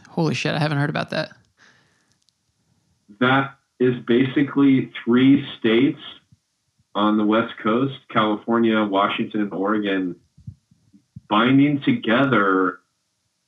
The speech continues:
Speaker 2: to handle the crisis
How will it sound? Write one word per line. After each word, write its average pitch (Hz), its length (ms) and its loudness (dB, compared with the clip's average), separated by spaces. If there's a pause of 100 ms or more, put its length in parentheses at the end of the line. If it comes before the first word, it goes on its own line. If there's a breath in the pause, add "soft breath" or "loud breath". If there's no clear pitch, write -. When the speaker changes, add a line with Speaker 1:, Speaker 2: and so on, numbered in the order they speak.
(720)
Speaker 2:
to 110 320 4
handle 123 540 2
the 110 80 0
crisis 110 640 0